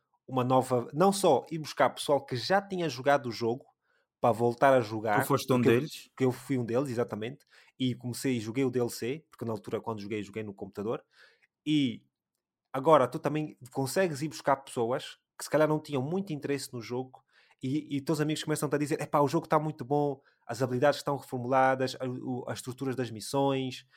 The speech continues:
Speaker 1: et cetera." Pá, tá, tá muito bom, meu. Eu, eu também, como tu, pá, sou um grande, grande fã da C D Projekt Red, acho que dos estúdios que nós temos aí é dos melhores, dos estúdios independentes, e colocar aqui, eu daqueles estúdios também que eu não gostaria que tivessem <laughs> em baixo de ninguém,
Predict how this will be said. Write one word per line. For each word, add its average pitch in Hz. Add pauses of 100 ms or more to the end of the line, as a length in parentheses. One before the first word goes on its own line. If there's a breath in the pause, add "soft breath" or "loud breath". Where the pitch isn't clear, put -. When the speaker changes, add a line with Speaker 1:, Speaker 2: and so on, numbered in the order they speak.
(240 soft breath)
Speaker 1:
et 120
cetera." 123
Pá, 110
tá, 123
tá 120
muito 110
bom, 90
meu. -
Eu, 147
eu 170
também, 151
como 135
tu, 135
pá, 110
sou 127
um 120
grande, 127
grande 120
fã 117
da 110
C 104
D 107
Projekt 104
Red, 101
acho 98
que 98
dos 98
estúdios 110
que -
nós 110
temos 107
aí 104 (480)
é 104
dos 110
melhores, 110
dos -
estúdios 104
independentes, 104 (420)
e 104
colocar 117
aqui, 113
eu 127
daqueles 123
estúdios -
também 117
que -
eu 123
não 131
gostaria 113
que - (220)
tivessem 104
<laughs> 120
em 110
baixo 107
de -
ninguém, 104